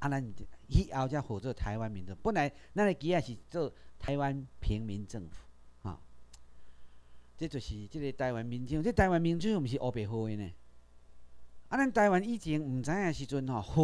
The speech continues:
有够济名呢。台湾共和国，听着足爽的吼，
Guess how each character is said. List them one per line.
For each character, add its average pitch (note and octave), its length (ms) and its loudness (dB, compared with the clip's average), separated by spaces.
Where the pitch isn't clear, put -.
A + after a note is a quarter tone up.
有 - 80 2
够 G#3 240 2
济 A#2 180 -2
名 G#2 300 -4
呢。 A#2 80 -4
台 C#4 180 12
湾 B3 220 10
共 F#3 200 10
和 A3 120 12
国， - 320 8
听 - 120 10
着 C#3 60 0
足 D3+ 140 -4
爽 B2+ 200 4
的 F#2 80 0
吼， F#2+ 160 -4